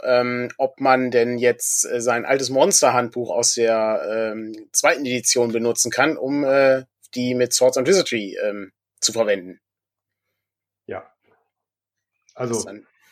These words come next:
Speaker 2: so mini-, minimale, minimale Änderungen sind natürlich, ne, es sind ja, sind ja weiterentwickelte Regeln, das, äh, A D und D zwei Monster-Handbuch.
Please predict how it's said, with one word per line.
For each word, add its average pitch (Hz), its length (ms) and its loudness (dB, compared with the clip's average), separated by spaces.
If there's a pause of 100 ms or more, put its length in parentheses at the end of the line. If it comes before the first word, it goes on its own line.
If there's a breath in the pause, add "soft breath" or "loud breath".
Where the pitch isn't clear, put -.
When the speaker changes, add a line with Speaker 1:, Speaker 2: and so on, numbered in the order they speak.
Speaker 2:
so 120 180 -12 (220)
mini-, 196 220 0
minimale, 170 880 4 (180)
minimale 165 600 4
Änderungen 156 340 0
sind 156 140 -6
natürlich, 220 640 2
ne, 170 120 2
es 165 140 2
sind 170 160 -4
ja, 135 360 2
sind 143 220 -8
ja 127 240 -2
weiterentwickelte 131 800 0
Regeln, 180 340 4
das, 139 320 -4
äh, 139 60 -6
A 143 400 -2
D 139 100 0
und 135 140 -6
D 135 100 -2
zwei 143 340 -4
Monster-Handbuch. 139 760 -6